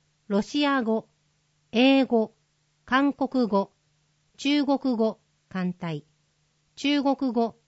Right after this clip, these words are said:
反対、日本語です。悪質なメールにご注意。最近、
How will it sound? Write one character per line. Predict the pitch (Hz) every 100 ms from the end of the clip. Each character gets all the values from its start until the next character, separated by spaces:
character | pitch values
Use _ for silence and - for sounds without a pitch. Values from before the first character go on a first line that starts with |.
| _ _
反 | 196 190
対、 | - 165 151 - _ _ _ _ _ _ _ _ 208
日 | 214
本 | 285 269
語 | 254 220
で | 185
す。 | 175 - - _ _ _ _ _ _ _ _ _ _ _ _ _ _ -
悪 | 202 - 285
質 | - - 320
な | 311
メ | 302 302
ー | 294
ル | 294
に | 285
ご | 247
注 | 233 - 254
意。 | 180 135 - _ _ _ _ _ _ _ _ _ _
最 | - 294 302
近、 | - 277 277